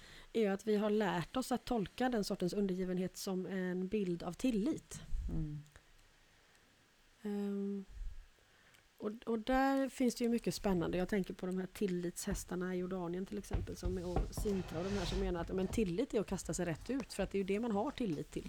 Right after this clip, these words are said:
Speaker 1: på något sätt.
Speaker 2: Ja, just det.
Speaker 1: Tillit är inte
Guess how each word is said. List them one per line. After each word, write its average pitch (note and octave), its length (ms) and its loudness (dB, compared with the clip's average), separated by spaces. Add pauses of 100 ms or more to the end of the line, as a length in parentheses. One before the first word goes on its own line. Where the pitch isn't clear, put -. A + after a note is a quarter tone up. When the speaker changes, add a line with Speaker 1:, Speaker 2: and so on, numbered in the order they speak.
(140)
Speaker 1:
på A#3+ 60 2
något B3 80 10
sätt. - 340 10
Speaker 2:
Ja, F#3 120 8
just F#3 180 4
det. D#3+ 100 0 (240)
Speaker 1:
Tillit A3 400 6
är A3 200 8
inte F3+ 520 2